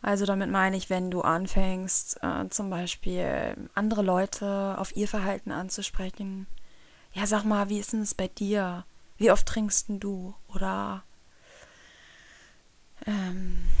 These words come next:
"Ja, wie oft schaust du dir Pornos an?" <laughs> Zum Beispiel. "Machst du das nur einmal die Woche oder machst du das auch täglich?" Oder wenn du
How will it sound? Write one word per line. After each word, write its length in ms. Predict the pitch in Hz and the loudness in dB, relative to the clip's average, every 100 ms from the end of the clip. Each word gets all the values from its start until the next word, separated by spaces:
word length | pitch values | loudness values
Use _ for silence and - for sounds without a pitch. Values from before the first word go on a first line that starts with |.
| - - | 10 10
"Ja, 160 | 202 190 | 6 2
wie 140 | 208 | 2
oft 180 | 156 - | 4 4
schaust 380 | - 220 202 - | 4 4 4 2
du 40 | |
dir 140 | 214 185 | 2 12
Pornos 460 | 208 170 170 185 | 12 12 12 0
an?" 200 | - 185 - - - - 294 - 262 | 4 10 12 12 8 10 10 10 0
<laughs> 680 | - - - - - - - | -2 -4 -4 -2 -4 -8 -8
Zum 220 | - 180 | -6 -4
Beispiel. 720 | - - - - - - - 233 - - | -2 -2 -2 -4 -6 -6 -8 -12 -14 -8
"Machst 240 | 185 - | -2 0
du 40 | |
das 100 | 180 | 0
nur 120 | - - | -2 -2
einmal 200 | 185 180 | -2 -2
die 160 | 175 | -2
Woche 200 | 190 - | 0 4
oder 260 | 262 233 190 | 6 4 2
machst 260 | 190 175 - | 2 4 4
du 40 | |
das 140 | 170 | 4
auch 200 | - 220 | 0 2
täglich?" 920 | - - 247 247 - 240 240 240 - - - - - - - | 2 4 2 2 -2 0 0 -2 -6 -8 -16 -18 -20 -16 2
Oder 260 | 202 196 | 4 4
wenn 220 | 190 196 | 2 0
du 440 | 190 185 180 180 | 0 0 0 -2